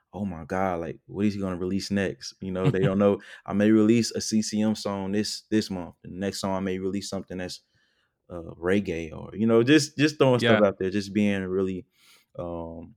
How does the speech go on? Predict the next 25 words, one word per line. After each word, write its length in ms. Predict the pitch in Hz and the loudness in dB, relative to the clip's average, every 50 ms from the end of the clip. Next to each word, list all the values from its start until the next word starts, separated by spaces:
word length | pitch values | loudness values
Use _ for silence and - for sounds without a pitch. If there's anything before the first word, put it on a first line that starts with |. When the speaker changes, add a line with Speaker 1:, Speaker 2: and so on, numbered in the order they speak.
| _ _ _ - | _ _ _ -18
Speaker 1:
um, 200 | - 87 - - - | -18 -16 -16 -16 -18
spontaneous 840 | - - - 87 87 - - 87 87 90 87 80 82 82 - - - _ _ | -16 -10 -8 -8 -8 -6 -6 -6 -6 -6 -6 -8 -12 -14 -16 -18 -20 _ _
with 140 | 87 85 85 | -16 -14 -12
my 100 | 82 82 | -12 -10
music. 340 | 85 85 85 85 - 69 - | -8 -8 -8 -8 -10 -14 -16
So, 260 | - 80 78 78 _ _ _ _ _ _ - | -12 -12 -12 -14 _ _ _ _ _ _ 0
yeah. 280 | 90 90 90 85 82 - | 2 4 4 2 0 -2
Speaker 2:
No, 200 | 196 247 220 160 | -2 -2 0 0
and 100 | 143 139 | 0 0
I, 40 | |
and, 280 | 143 - - 156 147 131 | 0 -2 -4 -8 -8 -6
and 160 | 135 143 139 | -4 -2 -2
I 80 | 139 139 | -2 0
definitely 420 | 143 156 196 214 - 202 175 165 151 | 0 0 0 0 -2 -4 -4 -2 -2
think 140 | 123 127 107 | -2 -4 -4
it's 100 | 101 - | -6 -4
possible. 440 | - 123 117 156 147 - 113 104 107 | -2 0 0 0 0 -2 -4 -4 -2
Something 320 | - 196 - - 196 175 | -2 -4 -4 -2 -4 -2
that 80 | 165 151 | -2 0
Miguel 320 | 139 123 120 117 127 127 | 0 0 0 0 0 0
and 140 | 123 123 123 | 0 2 2
I 100 | 117 117 120 | 2 2 2
have 180 | 120 117 110 | 0 -2 -2
been 160 | 107 110 113 | -2 -6 -4
discussing 760 | 101 110 - - - 113 113 110 - - 110 107 101 - - | -4 -6 -8 -4 -2 -2 -2 -2 -4 -6 -4 -4 -4 -6 -10